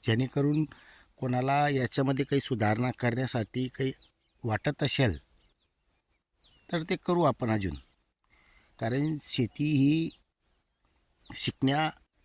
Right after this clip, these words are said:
किती शिका अपूर्ण आहे. त्यामुळे कोणाला यामध्ये कधी चांगले अनुभव असतील, फायदा होत असेल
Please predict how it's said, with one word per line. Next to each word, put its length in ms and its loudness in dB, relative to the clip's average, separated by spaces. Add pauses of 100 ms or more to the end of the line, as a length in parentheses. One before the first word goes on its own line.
किती 440 -2
शिका 460 2
अपूर्ण 360 4
आहे. 100 2 (1600)
त्यामुळे 380 4
कोणाला 640 4
यामध्ये 580 2
कधी 380 2 (960)
चांगले 300 -2
अनुभव 380 0
असतील, 320 -2 (1400)
फायदा 260 -4
होत 280 -2
असेल 340 0